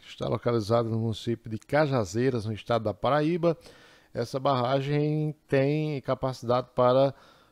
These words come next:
precisamente, quatro milhões de metros cúbicos de água. Ela não foi feita para acumular água, e sim para fazer a redistribuição das águas que está recebendo da barragem de Boa Vista.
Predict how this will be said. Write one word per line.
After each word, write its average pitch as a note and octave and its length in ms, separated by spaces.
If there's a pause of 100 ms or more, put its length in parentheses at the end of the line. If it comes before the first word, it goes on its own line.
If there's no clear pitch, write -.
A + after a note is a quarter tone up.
(140)
precisamente, A#2+ 760
quatro C3+ 440
milhões B2+ 480
de G#2+ 60
metros A2+ 380
cúbicos A#2+ 540
de D#3 100
água. G#2 400 (380)
Ela D#3 320
não D#3+ 180
foi E3+ 220
feita E3 480
para B2+ 240
acumular C3 520
água, A#2+ 220
e C3+ 60
sim D3 260
para D3 420 (200)
fazer C3 340
a C3+ 80
redistribuição D#3 1300 (320)
das B2+ 300
águas C3+ 340
que - 140
está C3 500 (480)
recebendo B2+ 880
da B2+ 640
barragem B2 580
de B2+ 60
Boa C#3+ 220
Vista. A#2+ 500